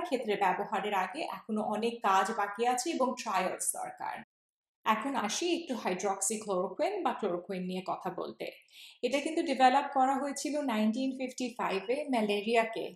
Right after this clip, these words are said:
treat করার জন্য। এখনো বেশিরভাগ ক্ষেত্রে ম্যালেরিয়ার জন্যই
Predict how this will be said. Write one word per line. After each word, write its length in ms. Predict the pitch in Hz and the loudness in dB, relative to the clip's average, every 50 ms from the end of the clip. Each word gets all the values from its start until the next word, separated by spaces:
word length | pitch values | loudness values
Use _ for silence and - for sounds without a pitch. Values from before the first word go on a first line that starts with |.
| - | -10
treat 220 | - 196 190 185 185 - - | -6 -6 -6 -6 -6 -6 -4
করার 240 | 185 175 175 175 185 - - | -2 0 0 -2 -2 -4 -6
জন্য। 180 | 208 214 226 302 370 359 - - 196 190 | -4 -2 0 0 0 -2 -2 -4 -8 -8
এখনো 260 | - - 277 311 370 440 381 262 | -8 -8 -8 -4 -2 -2 0 0
বেশিরভাগ 380 | 226 226 - 233 214 247 262 - | 0 -2 -2 -4 -4 -4 -6 -4
ক্ষেত্রে 260 | - 294 285 - - 494 466 349 | -6 -6 -6 -4 -2 0 2 2
ম্যালেরিয়ার 460 | 269 226 214 196 208 214 214 214 - | 2 2 2 2 2 2 2 2 0
জন্যই 260 | 233 226 262 320 381 | 0 -2 -2 0 2